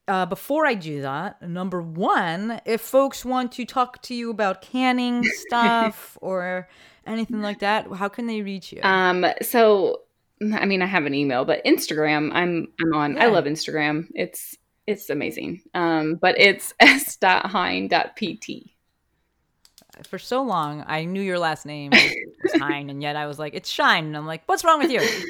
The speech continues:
Speaker 1: You know this
Speaker 2: Well, my
Speaker 1: song."
Speaker 2: business is Shine, so it makes
Speaker 1: Exactly. And I
Speaker 2: sense.
Speaker 1: was like, "The f-," I was like, "It's just," ah. Uh, we'll drop that in the show notes, my friends. And then my typical last question, my
Speaker 2: Mm-hmm.
Speaker 1: friend, which is, is there anything that you would like to leave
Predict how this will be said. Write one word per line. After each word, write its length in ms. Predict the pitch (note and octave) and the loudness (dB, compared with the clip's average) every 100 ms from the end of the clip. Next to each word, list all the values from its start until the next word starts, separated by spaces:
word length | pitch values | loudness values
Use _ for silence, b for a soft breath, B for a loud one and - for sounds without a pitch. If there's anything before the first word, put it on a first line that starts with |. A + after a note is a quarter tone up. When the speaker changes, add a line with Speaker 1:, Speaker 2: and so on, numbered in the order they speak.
| E4 - | -12 -14
Speaker 1:
You 240 | - D4 | -10 -6
know 200 | D#4 D#4 | 0 2
this 80 | D#4 | 6
Speaker 2:
Well, 200 | F#4 G#4+ | 8 10
my 140 | A#4 A4+ | 10 10
Speaker 1:
song." 80 | |
Speaker 2:
business 420 | F#4 G#4+ A#4 G#4+ F4+ | 10 10 10 10 8
is 220 | D#4 - | 6 8
Shine, 480 | G#3+ A3+ A#3 A#3+ A#3+ C4+ | 8 8 10 8 6 6
so 180 | A#3+ | 8
it 40 | A#3+ | 10
makes 140 | G#3+ | 8
Speaker 1:
Exactly. 360 | A#3 B3+ C#4+ D4 | 6 8 6 6
And 260 | F#3 F#3 G3 | 4 4 2
I 40 | |
Speaker 2:
sense. 80 | F3 | 0
Speaker 1:
was 80 | F3 | -2
like, 420 | F#3+ F#3 F3+ - - _ _ | -4 -4 -6 -20 -20 _ _
"The 80 | A3+ | -20
f-," 60 | _ - | _ -20
I 60 | F#3 | -20
was 80 | F3 | -20
like, 120 | E3 _ - - _ - | -20 _ -20 -20 _ -14
"It's 80 | F#3+ | -8
just," 260 | G3+ F#3 _ C#3 | -8 -10 _ -16
ah. 240 | E3 - _ _ b b b b | -16 -16 _ _ b b b b
Uh, 200 | G#3 G#3+ | 4 6
we'll 160 | C4+ D4+ | 6 6
drop 220 | C4 B3+ | 6 8
that 200 | A#3+ A3+ | 6 6
in 280 | A#3+ A3+ G#3 | 2 2 2
the 160 | F#3 | 0
show 320 | E3 - F3 E3 | 0 -4 -4 -4
notes, 320 | D#3+ D3 - | -6 -8 -8
my 160 | B2+ | -10
friends. 600 | C3 - F#3+ E3+ F3 G#3+ - | -8 -2 0 0 -4 -8 -6
And 460 | G3+ G3 G3 G3+ G#3 | -4 -2 0 0 0
then 140 | G#3+ | 0
my 180 | G#3+ G3+ | 2 -2
typical 460 | G3 A#3 A#3+ A3+ G#3+ | -2 -6 -6 -6 -4
last 320 | F#3+ F3+ - | -4 -8 -12
question, 500 | D3 C#3 F#3+ F3+ F#3 | -12 -8 -6 -4 -4
my 80 | F3 | -6
Speaker 2:
Mm-hmm. 120 | - | -10
Speaker 1:
friend, 280 | - G#2 - | -16 -16 -12
which 180 | F3 A#3 | -12 -2
is, 340 | C4 A3 F#3+ - b b b | 2 2 0 -10 b b b
is 260 | A3+ A#3 G#3 | -6 -6 -6
there 140 | A3+ | -8
anything 400 | G#3+ G#3+ G3+ G3+ | -8 -8 -10 -10
that 160 | F#3+ F3 | -10 -12
you 180 | F3+ | -12
would 140 | F3+ E3 | -12 -10
like 340 | E3 E3 E3 | -8 -8 -10
to 120 | - D#3+ | -16 -16
leave 500 | D#3+ D#3+ D#3+ D#3 | -14 -12 -12 -14